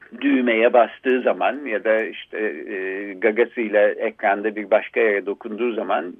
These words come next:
e, güvercin, e, sıfırlayıp yeni bir, e, deneye geçiliyor. Bu opsiyon her zaman hayvanlarda var ve ş-, şuna bakılıyor. Yani belli bir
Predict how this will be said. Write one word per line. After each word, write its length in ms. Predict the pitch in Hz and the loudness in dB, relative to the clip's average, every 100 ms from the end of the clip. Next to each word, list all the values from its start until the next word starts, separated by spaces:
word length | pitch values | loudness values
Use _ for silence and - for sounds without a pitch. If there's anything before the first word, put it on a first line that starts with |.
| - | -14
e, 60 | 95 | -14
güvercin, 720 | 95 107 101 90 113 117 110 - - - _ - | -8 0 2 2 -2 -12 -14 -20 -20 -20 _ -8
e, 460 | 98 95 104 117 - - - - | -6 -4 -6 -8 -10 -14 -14 -2
sıfırlayıp 600 | 240 208 143 123 214 285 - - _ - | 0 4 4 4 4 -2 -10 -20 _ -4
yeni 280 | 170 214 190 | 0 2 4
bir, 160 | 143 - - - | 2 0 -10 -8
e, 400 | 110 101 95 95 90 123 | -4 -2 -2 -4 -8 -14
deneye 580 | 117 120 104 90 85 82 - | -2 0 0 -2 -2 -6 -10
geçiliyor. 680 | - - 85 123 214 208 170 | -10 -10 -8 -2 0 0 2
Bu 140 | 180 | 2
opsiyon 680 | - 127 - 135 123 120 - | 2 0 0 2 2 2 -2
her 160 | 135 117 | 2 2
zaman 300 | 113 104 104 | 2 0 2
hayvanlarda 720 | 98 98 95 95 92 - 113 | 2 2 0 0 -2 -2 0
var 200 | 139 131 | 2 2
ve 180 | 233 208 | 2 0
ş-, 160 | - | -8
şuna 300 | 175 226 208 | -2 2 4
bakılıyor. 440 | 170 - 104 92 113 | 2 0 -6 -2 2
Yani 340 | 156 151 147 - - _ - | 4 4 0 -6 -20 _ 2
belli 300 | 180 202 180 | 2 4 2
bir 240 | 175 | 2